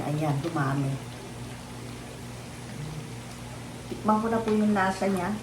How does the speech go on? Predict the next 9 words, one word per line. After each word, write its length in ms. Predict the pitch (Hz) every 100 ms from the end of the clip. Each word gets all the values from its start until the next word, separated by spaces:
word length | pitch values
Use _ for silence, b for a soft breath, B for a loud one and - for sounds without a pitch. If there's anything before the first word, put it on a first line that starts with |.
| -
kung 160 | - 180
tama 320 | 170 180 135
ang 100 | - - 160
alat. 240 | 160 165 - - - - - - - - - - - - - - - - - - - -
At 120 | - -
saka 240 | 170 170
yung 240 | 170 170 165 160 - - - - - - - - - - - - -
tinimpla 400 | 214 196 190 185
natin 720 | 175 165 175 185 202 220 233